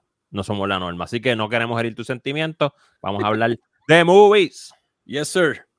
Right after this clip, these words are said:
Speaker 2: ¿Con qué arrancamos, caballex?
Speaker 1: Vamos a hablar de, eh, de Worth,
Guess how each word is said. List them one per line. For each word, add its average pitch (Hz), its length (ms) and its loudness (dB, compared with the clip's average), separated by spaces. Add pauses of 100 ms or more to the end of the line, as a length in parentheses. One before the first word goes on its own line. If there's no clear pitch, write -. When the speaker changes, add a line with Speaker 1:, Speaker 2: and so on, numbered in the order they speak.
(220)
Speaker 2:
¿Con 143 140 -10
qué 180 60 -2
arrancamos, 196 400 2
caballex? - 1000 -2 (240)
Speaker 1:
Vamos 98 180 -6
a - 20 -2
hablar 107 320 -2
de, 123 280 0 (440)
eh, 107 40 -4 (160)
de 98 120 -2
Worth, 117 460 -2